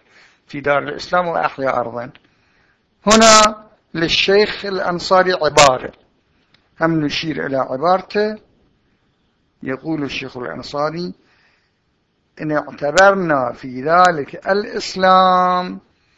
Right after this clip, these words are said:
كان ما أحياه باقيا على ملك الإمام".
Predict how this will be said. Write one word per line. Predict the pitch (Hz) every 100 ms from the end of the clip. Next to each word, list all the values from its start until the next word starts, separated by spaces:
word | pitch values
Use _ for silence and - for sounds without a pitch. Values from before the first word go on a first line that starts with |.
| _ _ _ _ -
كان | 175 170
ما | 156 147 -
أحياه | - 147 143 160
باقيا | 165 175 175 170 170
على | 175 165 165
ملك | 160 156 -
الإمام". | 151 135 123 120 131